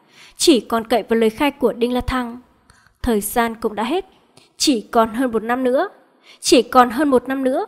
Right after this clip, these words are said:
mà không làm cho Đinh La Thăng mở miệng thì xem như Nguyễn Phú Trọng thất bại. Để cho an toàn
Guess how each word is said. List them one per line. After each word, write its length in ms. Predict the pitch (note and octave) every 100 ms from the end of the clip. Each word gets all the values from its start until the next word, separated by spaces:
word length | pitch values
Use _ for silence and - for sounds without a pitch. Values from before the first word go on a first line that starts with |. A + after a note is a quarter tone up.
| -
mà 100 | B3
không 160 | C#4+ C#4
làm 220 | B3 G#3
cho 140 | B3+
Đinh 140 | B3+ B3+
La 60 |
Thăng 260 | B3 C#4+ C4+
mở 180 | A3+ F#3+
miệng 220 | A3+ G#3 - - - -
thì 140 | A#3
xem 240 | G#3 C4 C4
như 100 | B3
Nguyễn 180 | A#3+ A#3
Phú 100 | A#3
Trọng 220 | C#4 C#4+ -
thất 180 | F#4+ F#4+
bại. 260 | C4+ - - _ _ _ _ _ _ _
Để 200 | C4+ A3
cho 200 | - C4+
an 120 | C4 C4
toàn 280 | C4 G#3+